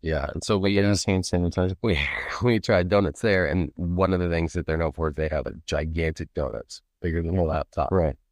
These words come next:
Speaker 1: That's a dozen donuts worth of, whoa, equivalent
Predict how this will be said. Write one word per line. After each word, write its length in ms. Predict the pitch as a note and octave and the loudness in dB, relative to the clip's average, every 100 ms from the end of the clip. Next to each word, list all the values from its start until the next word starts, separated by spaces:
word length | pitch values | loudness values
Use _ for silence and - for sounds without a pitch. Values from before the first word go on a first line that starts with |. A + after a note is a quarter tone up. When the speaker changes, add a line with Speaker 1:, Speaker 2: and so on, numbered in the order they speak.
| _ | _
Speaker 1:
That's 200 | D#2+ D#2 | -2 -2
a 60 | D#2 | -4
dozen 520 | D2+ C2+ C2 D#2+ D2+ | -4 -4 -2 -2 -2
donuts 480 | D2 A#1+ A#1 - - | -2 -2 -6 -8 -6
worth 240 | D2 G1+ _ _ - | -6 -6 _ _ -6
of, 200 | D#2+ D2+ - | -6 -6 -8
whoa, 720 | E2+ G#2+ F#2+ D2 C2 C2 B1 - | -4 0 2 2 0 -2 -4 -6
equivalent 460 | E2+ - F2 C#2 | -8 -4 -6 -6